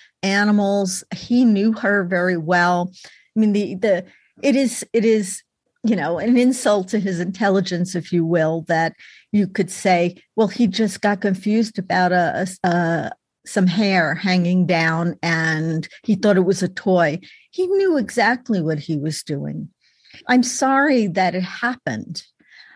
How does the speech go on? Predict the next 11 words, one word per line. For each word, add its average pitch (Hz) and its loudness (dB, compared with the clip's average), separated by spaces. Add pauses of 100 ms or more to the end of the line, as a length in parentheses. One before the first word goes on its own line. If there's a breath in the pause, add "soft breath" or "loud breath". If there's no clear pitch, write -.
(160 loud breath)
Um, 214 4 (140)
but 226 0
he, 262 -4 (160)
he 294 -4
did 320 -2
not 220 4
think 180 -2
that 160 -6
this - -8
was 160 -8
play. 139 -6